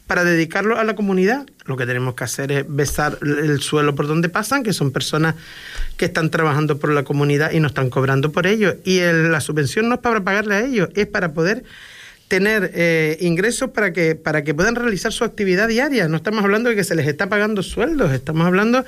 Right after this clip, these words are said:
de que por lo menos desde la administración lo menos que podíamos hacer es poner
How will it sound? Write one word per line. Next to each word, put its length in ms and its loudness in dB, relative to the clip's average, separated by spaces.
de 140 -2
que 100 0
por 140 0
lo 100 0
menos 240 2
desde 160 4
la 60 4
administración 540 2
lo 80 2
menos 260 2
que 100 -8
podíamos 400 -2
hacer 380 -2
es 120 0
poner 440 -2